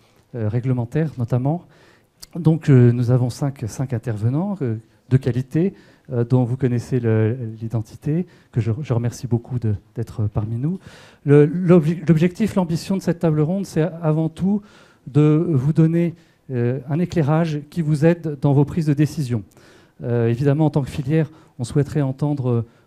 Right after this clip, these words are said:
euh, des nouvelles les meilleures possibles, mais on ne souhaite pas non plus se bercer d'illusions. Donc, euh, ce, ce qu'on va demander à, aux différents experts, c'est vraiment de nous donner, euh, leur vision, euh, euh, sincère,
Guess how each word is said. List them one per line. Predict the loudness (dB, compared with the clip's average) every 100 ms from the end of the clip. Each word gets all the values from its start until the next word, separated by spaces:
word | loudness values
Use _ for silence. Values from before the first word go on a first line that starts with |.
| -8
euh, | -4
des | 0 0
nouvelles | 2 2
les | 2
meilleures | 0 0 0
possibles, | 0 -2 -4 -2 -4 -6 _ _ _
mais | -4 2 4 2 -2 -10 -8
on | -4
ne | -2
souhaite | 0 2
pas | 2
non | 2
plus | 2 2
se | 2
bercer | 2 2 0
d'illusions. | -2 0 0 0 -2 -4 -14 _ -4
Donc, | -2 -2 0
euh, | 0 2 2
ce, | -2
ce | -12
qu'on | -4
va | 0 2
demander | 2 2 2 2
à, | 0 -4 -16 -10 -4
aux |
différents | -2 0 2 2 2
experts, | 0 0 0 0
c'est | -4
vraiment | -2 0 0
de | 0 -2
nous | 0
donner, | 0 0 -2 -4 _ _ _
euh, | -4 -2
leur | -2
vision, | -2 -6 -4 -2 0
euh, | 0 0 -4 _ -4
euh, |
sincère, | -2 -2 -2 -2 -2 -4